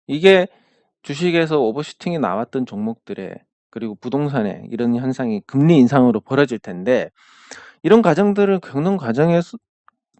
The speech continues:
그 기간 동안 크게 오른다, 중소형주들이 달린다. 요런 건 좀 기대하기 어려우니까, 네, 기대치를 낮추고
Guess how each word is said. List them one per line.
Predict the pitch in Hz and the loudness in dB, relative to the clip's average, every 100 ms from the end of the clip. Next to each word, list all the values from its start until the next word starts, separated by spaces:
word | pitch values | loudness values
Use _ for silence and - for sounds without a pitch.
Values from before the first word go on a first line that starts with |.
| - | -6
그 | 147 151 | 0 0
기간 | - 170 208 | 2 6 6
동안 | - 180 175 170 185 _ _ _ _ _ _ _ _ - | 4 4 6 6 4 _ _ _ _ _ _ _ _ -18
크게 | - - | -4 4
오른다, | 214 147 170 143 90 - _ _ _ _ _ _ _ _ _ _ _ _ - | 6 6 4 4 2 -2 _ _ _ _ _ _ _ _ _ _ _ _ -10
중소형주들이 | 180 185 220 220 202 180 156 | 0 4 6 6 4 0 0
달린다. | 156 160 196 160 90 - | -2 0 2 2 0 -4
요런 | 135 147 175 | -8 -6 -6
건 | 165 | -8
좀 | 175 170 | -8 -12
기대하기 | - 113 143 135 | -12 -6 -4 -4
어려우니까, | 98 107 120 95 - 85 101 170 _ _ _ _ _ - | -6 -4 -4 -6 -10 -14 -10 -12 _ _ _ _ _ -12
네, | 98 - | -12 -10
기대치를 | - 120 - 160 | -4 -2 -2 -2
낮추고 | 131 80 - - 156 254 | -2 -4 -14 -8 -6 -6